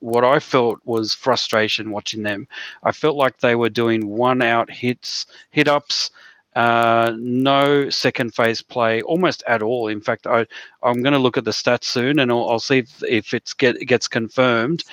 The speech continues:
uh, how many offloads they had, 'cause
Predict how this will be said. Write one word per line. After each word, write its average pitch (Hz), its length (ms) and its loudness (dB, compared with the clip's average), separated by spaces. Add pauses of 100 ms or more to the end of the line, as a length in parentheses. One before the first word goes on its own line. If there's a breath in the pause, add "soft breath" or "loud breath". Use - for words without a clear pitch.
(360 loud breath)
uh, 110 380 2
how 127 260 0
many 120 400 0 (540)
offloads 120 640 0
they 117 200 2
had, 113 440 2 (140)
'cause 117 280 -6